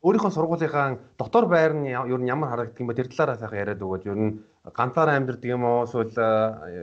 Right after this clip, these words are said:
юу, а, өрөөндөө бас нэг өөр нэг оюутантай цуг амьдардаг байсан юм уу? Тэр,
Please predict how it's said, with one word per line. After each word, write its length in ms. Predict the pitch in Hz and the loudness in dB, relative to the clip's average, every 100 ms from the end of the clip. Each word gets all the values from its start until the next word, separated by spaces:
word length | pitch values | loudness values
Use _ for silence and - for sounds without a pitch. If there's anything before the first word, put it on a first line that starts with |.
| 78 | -6
юу, 240 | 104 101 - _ _ | -6 -6 -12 _ _
а, 320 | 98 101 101 - | -10 -10 -10 -4
өрөөндөө 480 | 117 131 120 120 117 110 101 101 | 2 2 4 6 6 6 2 -2
бас 160 | 104 - | -8 -6
нэг 160 | 117 107 | -4 2
өөр 240 | 120 123 | 4 4
нэг 80 | 107 | 2
оюутантай 400 | 107 110 110 104 | 0 0 -6 -6
цуг 160 | 117 | -4
амьдардаг 320 | 110 104 101 - | -4 -4 -8 -10
байсан 400 | 104 95 95 101 | -6 -6 -6 -8
юм 80 | |
уу? 80 | 95 | -4
Тэр, 400 | 104 107 - 69 | -2 -2 -2 -10